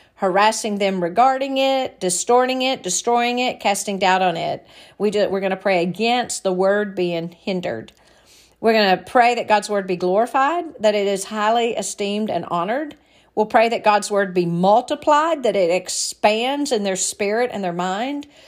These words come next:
We'll pray for the word to prevail, to exercise force in their lives,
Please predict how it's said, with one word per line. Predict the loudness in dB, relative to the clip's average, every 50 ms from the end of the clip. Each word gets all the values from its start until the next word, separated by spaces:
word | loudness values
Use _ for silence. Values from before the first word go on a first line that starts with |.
| -20 -8 -2
We'll | 0 0
pray | 2 4 4 4 4 4
for | 0 0
the | 0 0 2
word | 2 4 4 6 6 4 2 0 -4
to | -4 -4
prevail, | -4 -4 -4 -4 -4 -2 2 2 4 4 4 2 -2 -2 -4 -4
to | -6 -6 -6 -6 -2 0
exercise | 0 0 0 0 -4 -4 -4 -2 -2 0 0 0 0 0 -4 -6 -10 _ _ _ _
force | 2 4 4 4 4 4 2 -2 -4 -6 -6
in | -4 -2 0 0 0
their | 0 0 0
lives, | 2 2 4 4 2 2 -2 -4 -6 -8 -12 -6